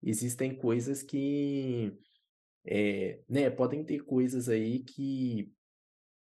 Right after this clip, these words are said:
às vezes até não deveriam estar disponíveis publicamente, mas por algum erro ou por alguma questão está, né, então às vezes você consegue, eh, coisas, né, do,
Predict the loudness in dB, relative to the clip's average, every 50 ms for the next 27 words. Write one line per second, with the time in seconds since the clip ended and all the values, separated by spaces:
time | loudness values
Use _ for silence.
0 | _ 0 2 2 4 4 4 4 4 2 2 2 2 2 2 2 2 2 2 2
1 | 2 2 2 2 4 4 2 2 2 2 2 4 6 6 6 4 0 -2 -2 2
2 | 2 2 2 2 -2 -6 -2 0 0 2 2 0 -2 -2 -4 -4 -4 -4 -4 -4
3 | -4 -2 2 2 2 2 2 -2 -2 -2 -4 -6 -8 -14 -16 _ -4 0 2 2
4 | 2 2 2 2 4 4 4 2 0 -2 0 0 2 2 2 0 0 -2 -4 -6
5 | -6 -8 -12 -20 -20 _ _ _ 0 2 2 2 2 0 -4 0 2 4 4 4
6 | 4 2 0 -2 -2 -2 -2 -4 -4 -2 -2 -2 -2 -2 -2 -4 -2 0 0 0
7 | 0 -2 -4 -12 -20 -20 _ _ _ _ _ -6 0 2 4 4 2 0 -2 0
8 | 0 0 0 0 -4 -8 -12 _ _ _ _ -4 -2 0 0 2 0 -2 -2 -4
9 | -6 -6 -6 -4 -2 -2 -2 -2 2 2 2 2 2 -2 -6 -10 -14 _ _ _
10 | _ _ _ -8 -2 2 2 4 4 4 4 2 2 0 -2 -4 -6 -12 _ _
11 | _ _ _ -2 2 4 4 4 4 2 -2 -4 -2 -2 -2 -2 -2 0 0 -2
12 | -2 -2 -2 -2 -2 -4 -4 -6 -8